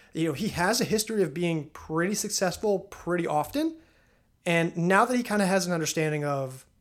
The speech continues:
how to be competitive in these large-scale meets, I think he has a chance to do really, really well. So, moving on.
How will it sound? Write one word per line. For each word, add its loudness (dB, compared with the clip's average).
how 0
to -2
be -2
competitive -2
in 0
these -4
large-scale -2
meets, 0
I 4
think 0
he 2
has 2
a 2
chance 2
to -4
do 0
really, 0
really -4
well. -8
So, 4
moving 2
on. 2